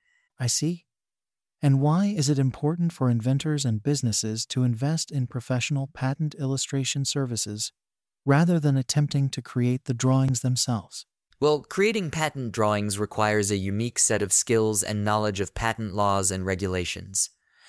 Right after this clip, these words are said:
Speaker 2: Professional illustrators have the expertise to create drawings that meet the strict standards set by patent offices around the world. They ensure that the drawings accurately depict the invention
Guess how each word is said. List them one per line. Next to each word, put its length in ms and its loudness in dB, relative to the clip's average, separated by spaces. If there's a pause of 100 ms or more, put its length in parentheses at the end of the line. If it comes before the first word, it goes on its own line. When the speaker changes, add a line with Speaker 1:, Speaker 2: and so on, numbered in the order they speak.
(160)
Speaker 2:
Professional 520 0
illustrators 640 2
have 180 0
the 140 0
expertise 640 -4
to 100 -4
create 320 -2
drawings 540 0
that 160 -2
meet 260 -6
the 100 -4
strict 380 0
standards 560 0
set 320 0
by 140 0
patent 400 -4
offices 500 -2
around 260 0
the 60 -2
world. 400 -2 (680)
They 100 4
ensure 360 0
that 160 -2
the 60 0
drawings 540 0
accurately 480 -2
depict 440 -6
the 120 -2
invention 560 -2